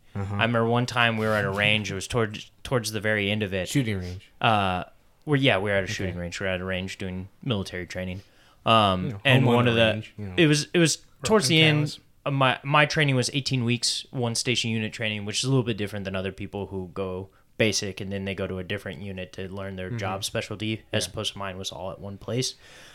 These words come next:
Speaker 2: So we're in, like, week sixteen or seventeen, and the cadre are much cooler with us. We're about to graduate. They're no longer treating us like pieces of garbage kind of a thing. And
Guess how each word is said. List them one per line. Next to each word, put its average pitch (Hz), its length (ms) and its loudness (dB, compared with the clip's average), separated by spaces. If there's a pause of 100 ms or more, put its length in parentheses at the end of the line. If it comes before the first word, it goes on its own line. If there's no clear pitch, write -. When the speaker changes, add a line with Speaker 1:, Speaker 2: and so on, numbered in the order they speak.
Speaker 2:
So - 140 0
we're 165 40 8
in, 151 60 6
like, 127 180 4
week 107 260 -2
sixteen 110 460 0
or 101 80 0
seventeen, 95 600 -4
and 92 200 -8 (280)
the 95 80 -2
cadre 101 340 -4
are 95 100 -2
much 98 260 -8
cooler 101 280 -2
with 98 160 -4
us. 95 260 -2
We're 98 120 -4
about 95 220 -4
to 101 60 -6
graduate. 92 480 -6
They're 92 100 -10
no 95 140 -6
longer 92 360 -6 (260)
treating 104 240 -6
us 95 160 -8
like 92 200 -10
pieces 95 340 -6
of 92 80 -10
garbage 95 400 -8
kind 98 160 -6
of 95 60 -6
a - 20 -8
thing. 98 240 -6
And 95 60 -12